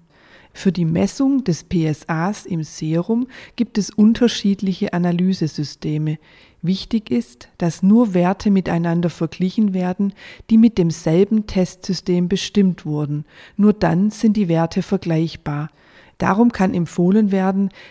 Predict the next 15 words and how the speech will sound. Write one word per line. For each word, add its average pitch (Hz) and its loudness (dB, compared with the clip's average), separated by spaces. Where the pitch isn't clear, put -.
den 180 2
Wert 185 0
immer 214 4
beim 185 0
gleichen 185 -2
Arzt 170 -6
bestimmen 196 2
zu - -8
lassen, 151 -4
der 190 0
ihn 208 2
mit 185 0
demselben 170 -2
Analysesystem 175 -2
auswertet. 147 -6